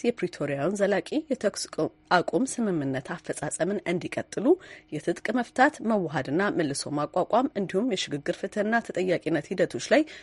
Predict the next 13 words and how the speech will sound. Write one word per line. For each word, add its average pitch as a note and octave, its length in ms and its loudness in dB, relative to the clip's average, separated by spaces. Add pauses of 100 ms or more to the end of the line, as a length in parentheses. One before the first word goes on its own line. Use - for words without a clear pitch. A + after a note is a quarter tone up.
(160)
መሻሻል F3 680 0
እንዲያደርጉ E3 460 -2 (200)
ያሳስባሉም D3 720 -2
ተብሏል። E3+ 420 6 (340)
አምባሳደር D#3 560 0
ማይክ G3 240 -2
ሀመር A3 360 -2
በአማራና D3+ 720 0 (160)
በኦሮሚያ G3 460 4
ክልሎች E3 440 -2 (100)
ውስጥ G3 300 0
እየተካሄዱ D3 640 -2
ያሉ C#3+ 180 2